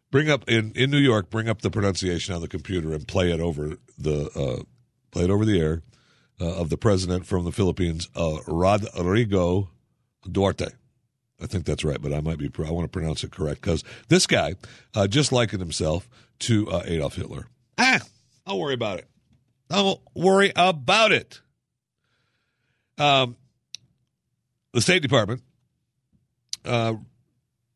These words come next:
described the remarks, oh, as a rambling speech, uh, significant departure from America's partnership with the Philippines. Yeah, it has been. Uh, it has been a big, s-,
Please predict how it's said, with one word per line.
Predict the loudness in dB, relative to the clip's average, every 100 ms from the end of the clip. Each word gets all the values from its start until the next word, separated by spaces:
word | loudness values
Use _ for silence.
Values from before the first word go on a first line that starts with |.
| _
described | -2 2 4 2 2
the | 0
remarks, | 2 2 2 2
oh, | 2 2 0
as | -2
a |
rambling | -4 -6 -10 -12
speech, | -10 -10 -10 -8
uh, | -8 -4
significant | -2 2 0 0 -6
departure | -2 0 0 -2
from | -4
America's | 0 -2 -2 -2
partnership | -2 -2 -4 -4 -4
with | -4
the | -2
Philippines. | -2 -2 0 -4 0
Yeah, | 2
it | 2 2
has | 2 0 0
been. | -2 -4 -10 _ -8
Uh, | -4 0
it | 2
has | 2 -2 -2
been | -4 -4 -8 -6
a | -2 0
big, | 0 0
s-, | -2